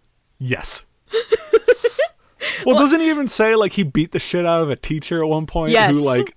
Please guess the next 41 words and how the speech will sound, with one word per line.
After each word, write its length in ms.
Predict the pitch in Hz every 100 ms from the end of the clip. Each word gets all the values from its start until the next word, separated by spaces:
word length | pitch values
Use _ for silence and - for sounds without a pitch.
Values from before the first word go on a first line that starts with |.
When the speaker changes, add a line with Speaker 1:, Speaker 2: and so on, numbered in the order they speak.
| -
Speaker 1:
talked 320 | - 139 -
back 260 | 139 127 -
to 120 | 147
him 340 | 127 139 139 139
or 80 | 123
something? 280 | - 143
Speaker 2:
Yeah, 100 | 277
and 80 | 247
then 80 | 254
Speaker 1:
Like 120 | 269
Speaker 2:
the 40 | -
teacher 220 | 247 254
didn't 180 | 233 233
come 160 | 233
back 160 | 214 214
to 60 | 226
school. 300 | - 220 254
Like, 180 | 247
Speaker 1:
Yeah. 200 | 359 359
Speaker 2:
I 60 | 349
wonder 320 | 370 359 359
why. 460 | 302 311 349 233 - 311 -
They 80 | 330
got, 260 | 349 311 - _
uh, 80 | 285
harassed 720 | - 294 269 294 311 285 -
and 140 | 262
assaulted 520 | 247 - 262 277 240 190
by 140 | 214
a 140 | 202
student. 640 | 220 - - 285 285 165 - _ _ _ _ _ _
They 100 | 302
probably 320 | 349 285 277
were 120 | 262
like, 320 | 240 208 170 170
"This 240 | 208 - -
is 320 | 208 196 185 -
not 240 | 175 185 202
enough 200 | 208 208
money. 360 | 196 185 180 - _ _ -
Goodbye." 600 | 170 160 196 208 196